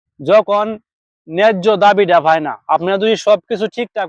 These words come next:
মতনে চলান, তাহলে কোনো অপারেটর, কোনো হেল্পার, কেউ কোনো আন্দোলন করবো না। সবাই সঠিক নিয়মে সঠিক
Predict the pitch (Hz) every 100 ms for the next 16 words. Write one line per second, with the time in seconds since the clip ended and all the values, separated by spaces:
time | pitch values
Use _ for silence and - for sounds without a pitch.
0 | 190 190 208 175 185 180 156 170 180 185
1 | 208 208 214 _ _ _ _ 190 202 208
2 | 202 202 202 180 190 196 208 170 190 175
3 | 196 160 - _ _ _ _ _ _ _
4 | _ _ _ _ _ _ _ - 220 240
5 | - 214 226 190 202 202 196 180 160 151
6 | 139 113 _ - - 190 220 233 - 214
7 | 208 196 190 220 214 208 233 - 202 190
8 | 196